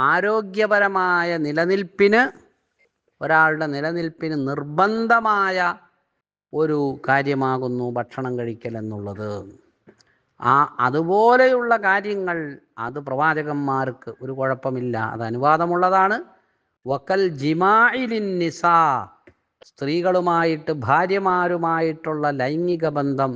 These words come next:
ഫിൽ ഹില്ലി, അത് ഹലാലായ മാർഗത്തിൽ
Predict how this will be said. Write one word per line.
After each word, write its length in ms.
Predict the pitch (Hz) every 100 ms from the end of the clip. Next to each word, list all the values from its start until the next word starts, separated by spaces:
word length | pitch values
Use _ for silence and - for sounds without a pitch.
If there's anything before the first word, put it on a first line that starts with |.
| - _
ഫിൽ 300 | - - 170 175 -
ഹില്ലി, 520 | - 165 202 220 196 107 - _ _ _ _
അത് 260 | 123 143 170 160 - - _ _ -
ഹലാലായ 1160 | - 151 156 202 240 262 247 214 208 196 190 185 180 -
മാർഗത്തിൽ 840 | 135 156 170 160 156 160 151 151